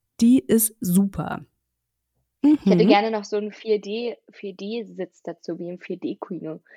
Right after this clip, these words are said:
Speaker 2: damit
Speaker 1: Ja,
Speaker 2: ich
Speaker 1: ich
Speaker 2: noch
Speaker 1: kann
Speaker 2: dieses
Speaker 1: dir
Speaker 2: so von jemandem angerempelt werden oder so <laughs> noch ein bisschen miterlebe.
Speaker 1: Dass
Speaker 2: So
Speaker 1: der
Speaker 2: einen Drink
Speaker 1: Controller dann
Speaker 2: verschütten.
Speaker 1: vibriert im Prinzip, wie
Speaker 2: Mhm.
Speaker 1: wenn man bei G T A
Speaker 2: Ja, ja.
Speaker 1: irgendwo vorfährt, ja? Naja,
Speaker 2: Genau,
Speaker 1: keine
Speaker 2: oder
Speaker 1: Ahnung,
Speaker 2: so
Speaker 1: das können
Speaker 2: Puff
Speaker 1: wir ja
Speaker 2: in den
Speaker 1: mal
Speaker 2: Arm, so von wegen:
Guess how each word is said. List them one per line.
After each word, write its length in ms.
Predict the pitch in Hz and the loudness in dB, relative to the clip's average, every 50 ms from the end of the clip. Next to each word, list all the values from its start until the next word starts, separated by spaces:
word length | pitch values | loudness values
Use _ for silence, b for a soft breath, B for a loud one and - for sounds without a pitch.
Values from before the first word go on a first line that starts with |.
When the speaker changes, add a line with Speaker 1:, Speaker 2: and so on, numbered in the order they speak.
| b b _ | b b _
Speaker 2:
damit 240 | 175 175 180 170 - | -8 -6 -6 -2 0
Speaker 1:
Ja, 60 | 247 | 2
Speaker 2:
ich 60 | 254 | 2
Speaker 1:
ich 40 | 175 | 2
Speaker 2:
noch 60 | 175 | 2
Speaker 1:
kann 140 | 226 247 254 | 2 2 2
Speaker 2:
dieses 220 | 262 262 262 262 - | 2 2 0 0 0
Speaker 1:
dir 60 | 165 | -2
Speaker 2:
so 60 | 170 175 | -4 -2
von 220 | - - 185 180 | -2 -4 -4 -2
jemandem 360 | 180 185 185 165 180 - 185 - | -2 0 0 0 0 -2 -2 -2
angerempelt 840 | - 175 214 214 247 226 202 185 165 180 - - 190 160 - - | 0 0 0 0 -2 0 0 -2 -2 -2 -4 -6 -6 -6 -6 -4
werden 320 | 127 135 143 151 165 175 160 | -2 0 0 0 -2 -2 -6
oder 200 | 156 170 180 175 | -4 -4 -6 -4
so 120 | - 185 196 - - - - - - | -4 -4 -6 -6 -10 -20 -20 -20 -20
<laughs> 320 | 988 1077 1047 _ - 214 | -20 -20 -18 _ -4 -2
noch 140 | - 220 208 - | -2 -2 -2 -4
ein 140 | - 208 - _ | -10 -12 -12 _
bisschen 320 | 202 196 - - 185 190 | -16 -10 -6 -6 -4 -4
miterlebe. 640 | 175 185 - 180 165 156 160 160 165 165 180 185 - _ _ _ _ _ _ B B B B B B - | -4 -2 -2 -2 0 0 0 0 0 -2 -4 -6 -6 _ _ _ _ _ _ B B B B B B -4
Speaker 1:
Dass 120 | 208 196 | 0 2
Speaker 2:
So 40 | 208 | 2
Speaker 1:
der 80 | 208 - 208 | 4 4 4
Speaker 2:
einen 100 | 196 220 | 4 4
Drink 80 | 214 | 4
Speaker 1:
Controller 300 | - 208 214 240 240 226 | 4 4 6 6 6 6
dann 160 | 220 214 214 | 6 6 6
Speaker 2:
verschütten. 140 | 208 220 180 | 6 6 4
Speaker 1:
vibriert 420 | 196 180 226 240 254 208 170 - - | 4 4 6 6 6 6 4 4 2
im 100 | 170 170 | 2 2
Prinzip, 460 | - - 185 175 - 185 180 208 208 | 2 2 0 2 2 2 2 2 4
wie 100 | 202 208 | 4 4
Speaker 2:
Mhm. 20 | 185 | 4
Speaker 1:
wenn 100 | 202 214 | 4 2
man 120 | 214 214 208 | 2 2 2
bei 100 | 208 202 | 2 2
G 140 | 196 208 220 | 2 0 2
T 100 | 233 220 | 2 4
A 40 | |
Speaker 2:
Ja, 140 | 196 185 190 185 | 4 4 4 4
ja. 40 | |
Speaker 1:
irgendwo 220 | 208 214 214 196 190 | 4 4 4 4 2
vorfährt, 680 | 180 - - 202 202 214 - - 170 160 165 170 - | 2 0 0 0 0 -2 -2 -4 -6 -6 -6 -6 -4
ja? 200 | 175 175 190 240 320 - _ B B B B B B B B | -4 -2 -2 -2 -4 -6 _ B B B B B B B B
Naja, 200 | 240 277 311 269 | 0 2 2 2
Speaker 2:
Genau, 100 | 208 180 180 | 2 2 0
Speaker 1:
keine 160 | - 226 247 | 0 2 2
Speaker 2:
oder 60 | - - | 2 4
Speaker 1:
Ahnung, 60 | 220 | 4
Speaker 2:
so 60 | 185 175 | 4 2
Speaker 1:
das 120 | 170 - | 2 0
können 120 | - 220 | 2 2
Speaker 2:
Puff 80 | 233 240 | 4 4
Speaker 1:
wir 80 | 233 226 | 4 2
ja 60 | 226 | 2
Speaker 2:
in 80 | 220 | 2
den 100 | 220 214 | 2 2
Speaker 1:
mal 80 | 214 214 | 0 0
Speaker 2:
Arm, 220 | 220 170 185 190 185 | 0 -2 -4 -4 -6
so 60 | 180 | -8
von 180 | 170 - 185 185 | -12 -12 -10 -8
wegen: 220 | 180 180 180 190 | -6 -6 -6 -8